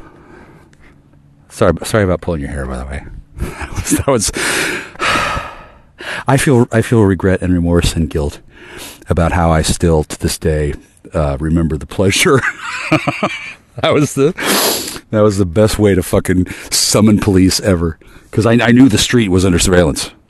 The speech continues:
right? So I, I knew that if I called the police and said, "Brr, brr, brr, brr, brr," uh, that, that wouldn't, that wouldn't create the effect I was looking for. However, if I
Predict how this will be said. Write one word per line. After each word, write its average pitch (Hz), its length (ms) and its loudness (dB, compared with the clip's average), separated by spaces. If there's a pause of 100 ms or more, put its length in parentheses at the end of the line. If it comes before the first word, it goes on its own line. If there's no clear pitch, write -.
(180)
right? 73 220 4 (100)
So - 180 0
I, 87 220 2
I 90 80 2
knew 98 240 6
that 87 100 2
if 80 120 0
I 78 60 0
called 147 260 4
the 107 40 -2
police - 440 -2 (960)
and 80 140 2
said, 80 280 0
"Brr, 143 120 4
brr, 190 120 4
brr, 185 140 4
brr, 180 120 4
brr," 120 200 4 (320)
uh, 98 180 2 (220)
that, 98 220 4
that 104 160 4
wouldn't, 98 300 4
that 110 120 4
wouldn't 117 340 2 (680)
create 113 300 2
the 95 80 2
effect 95 280 -2
I 87 40 2
was 80 100 2
looking 82 180 2
for. 69 200 -6 (720)
However, 113 480 4 (360)
if 101 200 4
I 92 100 4